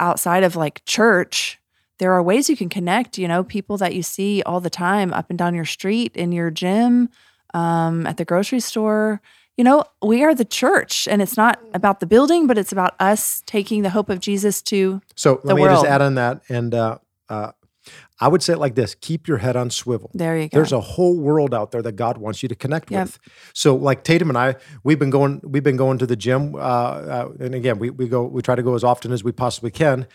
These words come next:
Speaker 2: But we've started reaching out to a lot of the ladies and people that are there at the gym that are workers.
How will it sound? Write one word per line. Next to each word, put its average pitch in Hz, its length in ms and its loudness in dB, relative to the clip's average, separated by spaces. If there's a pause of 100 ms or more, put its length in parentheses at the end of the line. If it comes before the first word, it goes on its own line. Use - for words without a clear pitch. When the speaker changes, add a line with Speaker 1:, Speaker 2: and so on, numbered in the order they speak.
(400)
Speaker 2:
But 143 220 2
we've 156 180 4
started 139 380 4
reaching 139 300 0
out 139 240 2
to 127 540 -2
a 151 100 -2
lot 131 180 4
of 127 80 -4
the 123 80 0
ladies 139 640 2
and 123 140 -2
people 139 280 -2
that 127 140 2
are 120 120 2
there 131 340 0
at 127 220 -6
the 117 80 -6
gym 127 320 0
that 120 120 0
are 113 60 -2
workers. 127 540 -2